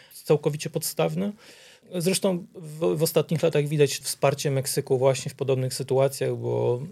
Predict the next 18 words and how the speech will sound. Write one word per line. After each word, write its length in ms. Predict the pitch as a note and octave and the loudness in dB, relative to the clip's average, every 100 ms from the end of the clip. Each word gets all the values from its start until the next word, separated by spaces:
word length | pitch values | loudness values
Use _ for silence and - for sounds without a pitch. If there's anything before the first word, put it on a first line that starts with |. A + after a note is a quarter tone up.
| B3 | -14
wsparli 440 | - - C3+ C3 C3 | -12 -4 -2 -2 -4
na 80 | |
przykład 340 | B2 - - A#2+ | -6 -4 -4 -2
byłego 300 | B2+ B2+ C3 | 0 0 0
prezydenta 480 | C#3 C3 C3 C3 B2+ | -4 -4 -2 -2 -2
Boliwii 460 | C3 B2+ B2+ B2+ | -2 -4 -8 -4
Evo 180 | C3 B2+ | -2 0
Moralesa, 680 | C3 C3+ D#3+ E3+ E3 D3+ C#3 - - - _ | 0 2 2 2 2 0 0 -6 -20 -20 _
który 480 | - - C#3 C#3 C3+ | -8 0 4 6 4
uciekał 420 | D3 D3 D3+ C#3 | 2 0 2 2
z 100 | C3 | 0
kraju 320 | - C#3 B2+ B2+ | -2 2 2 0
w, 260 | B2+ B2+ A#2 | -4 -8 -8
po, 140 | C3+ | -8
po, 260 | B2 B2+ B2+ | -4 -2 -2
w 400 | B2 B2+ - C#3 | -6 -16 -20 -8
takich 280 | C3 D3 C3+ | -8 -6 -6
dosyć 540 | C3 C#3 C3+ - - | -6 -6 -6 -6 -4